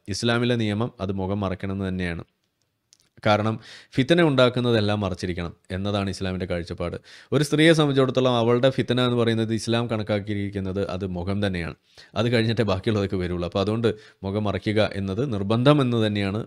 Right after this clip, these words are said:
ഫത്വകളിലൂടെ നമുക്ക് വായിച്ചാൽ മനസ്സിലാവുക. അത് അങ്ങനെ തന്നെ ഉണ്ട്. അപ്പോൾ ഇതുപോലെയുള്ള കാര്യങ്ങൾ വെച്ചിട്ട്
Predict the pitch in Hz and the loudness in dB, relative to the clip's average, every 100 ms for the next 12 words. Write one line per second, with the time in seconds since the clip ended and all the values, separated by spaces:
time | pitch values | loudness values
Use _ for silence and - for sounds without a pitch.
0 | - 98 104 98 98 98 95 98 98 95 | -6 -4 -2 0 0 0 0 -2 -2 -4
1 | 101 - - 92 90 101 107 98 87 - | -6 -8 -4 -4 -4 -8 -8 -10 -10 -6
2 | 90 87 87 - - - 107 107 98 95 | -4 -2 -6 -10 -14 -4 0 0 0 -4
3 | 95 98 95 90 82 - _ - - 175 | -4 -4 -4 -4 -6 -10 _ -10 0 4
4 | 175 190 190 165 143 123 104 98 98 90 | 6 6 6 4 2 2 0 0 -2 -4
5 | 90 - | -6 -6